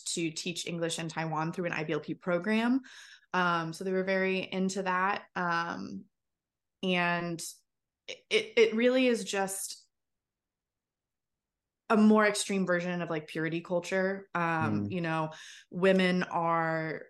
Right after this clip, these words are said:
Speaker 1: second-class citizens. We're not encouraged for higher education. Your, um,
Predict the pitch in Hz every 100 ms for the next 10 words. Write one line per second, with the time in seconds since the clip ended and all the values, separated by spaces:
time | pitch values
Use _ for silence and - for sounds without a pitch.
0 | _ - 220 190 180 180 160 185 170 185
1 | 170 160 160 170 170 160 180 170 170 -
2 | 165 165 170 - 165 156 233 220 214 196
3 | 180 180 - 180 175 170 165 - 170 160
4 | 151 -